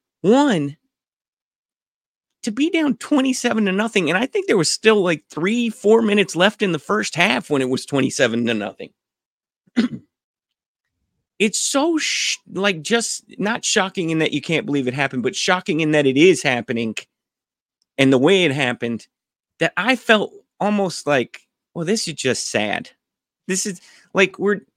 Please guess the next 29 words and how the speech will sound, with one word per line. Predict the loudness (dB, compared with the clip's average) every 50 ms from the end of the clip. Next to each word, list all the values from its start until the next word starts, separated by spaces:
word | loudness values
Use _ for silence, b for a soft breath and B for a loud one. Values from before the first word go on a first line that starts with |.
| _ -8
it's | -4 -2 -2 -2 -4 -4 -2
not | 0 0 0 0 2
like | 2 2 2 2 -2 -10 -20 _ _ _ _ _ _ -10
you | -4 -2 -2 -2
can | -2 -2 -2
even | -2 0 -2 -2 -4
take | -2 -2 -2 -2 -2 -4
joy | -4 -2 0 0 2 2 4
in | 4
this. | 4 2 0 0 -2
You're | -4 0
just | 0 0 0 0
look-, | -2 -2 -2 -4 -6
watching | -8 -2 0 0 0 0 -2 -6 -8
somebody | -6 -4 -4 -4 -2
getting | 0 -2 -2 -2 -4
kicked | -6 0 0 0 0 0 -2
in | -2
the | -2 -2
face | 0 0 0 2 2 0 0 2
after | 2 2 2 2 0
they've | 0 0 2 2
already | 2 2 4 2 2
been | 2 2 2 2 2
knocked | 2 0 -2 -2 -4
to | -4 -4
the | -4 -2
ground. | 2 4 4 4 4 4 2 0 2
Like, | 2 2 2 0 _